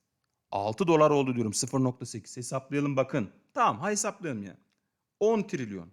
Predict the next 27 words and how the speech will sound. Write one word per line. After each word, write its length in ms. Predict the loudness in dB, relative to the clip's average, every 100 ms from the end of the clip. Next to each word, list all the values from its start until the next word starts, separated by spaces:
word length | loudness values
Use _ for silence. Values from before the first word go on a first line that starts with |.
| -6
bölü 340 | 0 0 0
sıfır 360 | -4 -8 -6 -6
nokta 340 | -6 -8 -12
sekiz. 560 | -14 -14 -16 -16 -16 -18 _ _ _ -14
Tamam 280 | -8 -8
mı? 140 | -10 -16 _ _ _ _ _ _ _ _ _ _ 0
On 220 | 2 2
iki 240 | -2 -8
buçuk 260 | -6 -8 -8
kat, 200 | -14 -4
on 180 | 2 4
üç 220 | 4 -2
kat. 160 | -8 -20 _ _ _ _ _ _ 0
On 180 | 0
üç 180 | 0 -4
çarpı 320 | -2 -2 -2
altı 360 | -6 -4 -4 -2
dolar, 300 | -2 -2 -6 _ _ _ _ _ _ _ -2
borsamız 600 | 0 2 2 2 0 -2
yetmiş 320 | -4 -4 -2
sekiz 380 | 0 0 -2 -2
dolara 280 | -4 -8 -14
görür. 400 | -20 -20 _ _ _ _
Eğer 200 | -6 -4
akıllı 340 | -6 -4 -6 -6
işler 260 | -10 -12
yaparsak. 560 | -14 -16 -20 -20 -20